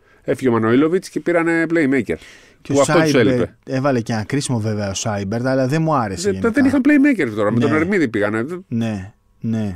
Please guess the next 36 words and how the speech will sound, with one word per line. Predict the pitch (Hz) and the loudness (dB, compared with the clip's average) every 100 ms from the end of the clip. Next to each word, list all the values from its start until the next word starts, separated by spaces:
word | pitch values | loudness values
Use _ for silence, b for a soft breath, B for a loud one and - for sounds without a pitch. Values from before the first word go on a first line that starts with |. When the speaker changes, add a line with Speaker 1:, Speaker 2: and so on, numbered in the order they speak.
| 87 | -6
Speaker 1:
Ενώ | 147 196 | -2 0
Speaker 2:
οκ. | 208 | 0
Speaker 1:
δεν | 214 | 2
μπορώ | 190 | 2
να | 139 | 2
πας | 107 | 0
με | 101 | 0
έναν. | 87 85 | -2 -2
Ο | |
Μανολόβιτς | 104 120 127 190 185 | 0 2 2 0 0
διάρκει | 202 202 123 - | 2 2 2 -4
αυτός. | - 98 - | -12 -14 -6
Speaker 2:
Ναι. | 117 113 98 b b b b _ - | -4 -2 -6 b b b b _ -4
Ε, | 120 120 117 117 113 | 0 2 2 2 0
Speaker 1:
Θα | 123 | 2
δούμε | 196 170 | 4 4
Speaker 2:
σχόλ-, | - | 2
Speaker 1:
και | 92 | 0
εκεί. | 76 78 | -2 -4
Speaker 2:
σχόλια | - - 147 143 113 104 _ - | -4 2 4 4 2 -2 _ -16
στο | - | -4
επόμενο. | 113 - 117 107 104 120 131 | -4 0 0 0 -2 -4 -4
Πότε | 175 247 | -6 -2
θα | 185 | -2
γράψουμε | 110 - 180 | -4 -6 -8
τώρα; | 90 92 | -6 -8
Speaker 1:
Έχουμε | 127 - _ _ _ _ _ _ _ _ _ _ 120 | -10 -14 _ _ _ _ _ _ _ _ _ _ -6
Speaker 2:
Αναγκαστικά | 113 110 92 135 | -2 -2 -2 0
Speaker 1:
Τρίτη. | 175 | 0
Speaker 2:
Δευτέρα, | 147 127 127 107 | 0 0 0 -2
Τρίτη, | 120 110 - | -4 -4 -2
Speaker 1:
Ναι, | |
Speaker 2:
ε. | 107 | -4
Speaker 1:
ναι. | 107 87 113 104 | -4 -8 -6 -4
Speaker 2:
Ναι. | 104 | -2
Speaker 1:
Τρίτη. | 98 104 | -2 -2